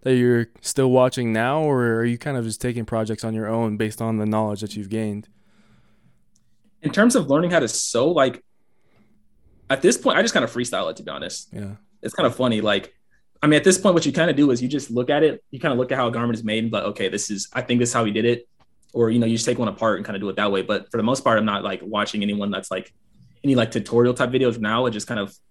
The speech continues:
Speaker 2: just winging it almost. <laughs>
Speaker 1: Yeah. Yeah, yeah, that's
Speaker 2: You know,
Speaker 1: very cool.
Speaker 2: you, you build up your skills, you can just, you know, do anything you want to at that point.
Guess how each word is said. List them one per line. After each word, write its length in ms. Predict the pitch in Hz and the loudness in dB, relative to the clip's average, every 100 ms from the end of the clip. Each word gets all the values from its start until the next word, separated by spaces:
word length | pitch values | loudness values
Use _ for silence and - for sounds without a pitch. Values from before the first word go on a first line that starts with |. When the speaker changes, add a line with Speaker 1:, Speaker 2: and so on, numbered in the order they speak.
| _ _ _ _ _ _ _ _ - | _ _ _ _ _ _ _ _ -10
Speaker 2:
just 160 | 113 | -6
winging 240 | 107 113 104 | -2 0 -2
it 80 | 98 | -2
almost. 400 | 98 110 110 - | -2 -2 -2 -2
<laughs> 140 | - | 4
Speaker 1:
Yeah. 680 | 233 - 220 262 254 - - | 6 6 4 4 4 2 0
Yeah, 160 | 135 143 | -4 0
yeah, 160 | 165 | 0
that's 140 | 143 143 | 0 2
Speaker 2:
You 60 | |
know, 60 | 180 | 2
Speaker 1:
very 100 | 160 | 2
cool. 180 | - 180 | 4 6
Speaker 2:
you, 80 | 170 | 6
you 100 | 190 | 6
build 160 | 175 190 | 8 8
up 80 | |
your 80 | 175 | 6
skills, 380 | 143 175 175 139 | 6 6 6 6
you 80 | 143 | 4
can 80 | 147 | 2
just, 160 | 120 | 2
you 60 | 131 | -2
know, 120 | 117 | -2
do 160 | 120 131 | -2 -2
anything 220 | 131 120 | -2 -2
you 100 | 113 | -2
want 160 | 123 | -4
to 80 | 120 | -4
at 60 | 101 | -4
that 160 | 117 - | -4 -4
point. 240 | 101 | -8